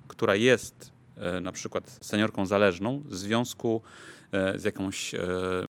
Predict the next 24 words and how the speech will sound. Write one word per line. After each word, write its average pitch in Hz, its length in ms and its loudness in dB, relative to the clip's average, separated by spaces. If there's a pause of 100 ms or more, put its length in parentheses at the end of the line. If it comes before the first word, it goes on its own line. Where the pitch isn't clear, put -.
(140)
uniepełnosprawniającą 101 1600 0
ją 90 300 -2
cechą. - 500 2
I 117 60 -10
to 147 100 -6
ono 127 100 -2
może 107 180 -2
być 98 160 -8
wszystko. - 460 -10
To 113 60 -8
może 104 200 -4
być, - 320 -10
e, 95 180 -2
zwichnięta 95 500 -4
noga, 131 260 4
ale 110 140 8
to - 100 -4
mogą 104 240 0
być 95 100 -6
też - 140 -10
problemy 101 480 0
natury, 98 300 -6 (200)
e, - 120 -2
psychologicznej. 98 720 -6